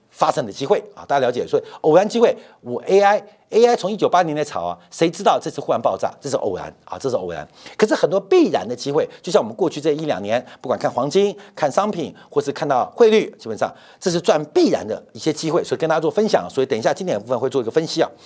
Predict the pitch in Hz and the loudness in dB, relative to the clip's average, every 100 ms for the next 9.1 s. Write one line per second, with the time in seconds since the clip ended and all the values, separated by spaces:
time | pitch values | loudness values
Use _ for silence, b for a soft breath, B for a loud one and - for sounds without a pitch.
0 | B B 240 370 277 254 202 - - _ | B B 2 2 0 2 2 2 -2 _
1 | _ _ _ - _ _ b - 180 170 | _ _ _ -20 _ _ b -2 0 0
2 | 104 117 110 120 - 98 78 - B B | -2 -4 0 0 0 -6 -10 -14 B B
3 | 139 127 - 147 131 160 170 202 220 208 | 0 0 0 -2 0 0 0 0 0 0
4 | 214 254 107 - - - - 156 101 80 | -2 -2 -4 -10 -12 -16 -6 -4 -4 -8
5 | - 73 123 127 B B 165 220 285 175 | -12 -6 -4 -4 B B 4 4 4 2
6 | 123 101 143 160 160 151 131 87 65 - | 0 0 -2 -2 -2 -2 -4 -6 -12 -8
7 | - 120 107 135 139 110 73 78 - B | -4 -2 0 0 0 -2 -6 -16 -18 B
8 | B 190 190 123 190 120 156 165 165 139 | B 0 0 -2 -2 2 0 0 -2 -2